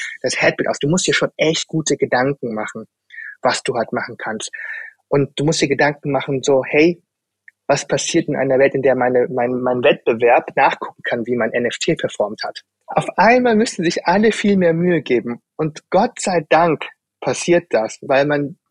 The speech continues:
wirklich diese ganzen Vignettenfilme, die rauf und runter laufen und das Retargeting, ne, und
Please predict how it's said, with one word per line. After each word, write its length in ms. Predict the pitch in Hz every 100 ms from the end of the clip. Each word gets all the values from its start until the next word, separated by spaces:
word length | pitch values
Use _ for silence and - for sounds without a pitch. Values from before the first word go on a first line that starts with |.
| _ _ _
wirklich 460 | 147 202 - 165 -
diese 260 | 156 151
ganzen 480 | 147 160 196 190 160
Vignettenfilme, 1160 | 156 143 160 - 147 - 156 151 151 143 139 123
die 180 | 131
rauf 320 | 123 135 - 139
und 100 | 127
runter 360 | 147 151 143
laufen 500 | 127 131 135 135 131
und 200 | 117 123
das 180 | 127 -
Retargeting, 920 | 139 - 135 135 131 - 135 123 120
ne, 200 | 143 175
und 200 | 127 -